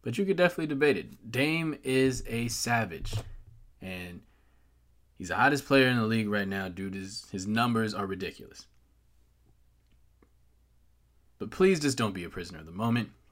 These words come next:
Don't be Kenny Smith, who tried to go on T N T and say, "I don't know if Steph can <laughs> shoot deeper than Dame," even though Steph's the one who, who invented this shit.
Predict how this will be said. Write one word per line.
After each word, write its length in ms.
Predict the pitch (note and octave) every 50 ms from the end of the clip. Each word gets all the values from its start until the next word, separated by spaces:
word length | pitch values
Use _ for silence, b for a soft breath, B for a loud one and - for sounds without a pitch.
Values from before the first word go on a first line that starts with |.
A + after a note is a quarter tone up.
| _ _ -
Don't 200 | - D3+ F3 E3+
be 120 | F3 D#3 C3+
Kenny 260 | - - A#2+ G#2 F#2+
Smith, 540 | - - - E2 D#2+ D#2 - - - - _ _ _ _ _ _ _ _ _ _ _ _ _ _ _ _ _ _ _ _ -
who 120 | - A#2
tried 300 | A2+ - C3 A2+ A2+ A2
to 80 | G#2 G2
go 320 | G2 G#2 A2 A2 A2 G#2+
on 320 | - G#2 G#2+ A#2 A#2+ A#2 A#2
T 240 | - - A#2 A2 G#2+
N 120 | G2+ G2
T 360 | - - - F#2 F2 - - _ _ _ _ _ _ _ _ _ _ _ _ _ _ _ _ - - -
and 140 | A#2 G#2 G2
say, 220 | - A2+ G#2 G2+
"I 200 | F#2 G2 A2 A#2
don't 120 | A#2 A2 G#2+
know 120 | G#2 G#2
if 100 | G2 -
Steph 580 | - - - A2 G#2+ G#2 G#2+ - - - - _ _ _ _ _ _ _ _ _ _ _ _ _ _ _ _ _ _ _ _ _ _ _ -
can 180 | - - C#3+ B2+
<laughs> 0 |
shoot 380 | - - - - D#3 B2+ A2+
deeper 320 | G#2+ B2 A#2 A2 A2 G#2+ G#2
than 160 | G#2 G#2 G2+
Dame," 220 | G2 G2 G2 G2+ A#2
even 240 | D3+ C#3 C3+ C3+ C3
though 160 | C3 B2+ B2
Steph's 380 | A#2+ - - B2+ A#2+ A2+ A2+
the 100 | - A2+
one 180 | G#2+ G#2+ G#2+ G#2
who, 300 | - G#2+ G#2 G2+ G2 - -
who 140 | - B2 A2
invented 460 | G#2+ G2 F#2 G2+ G#2 A2+ A2+ A2 A2+
this 140 | A#2 A2+ -
shit. 360 | - - B2+ B2+ A#2 -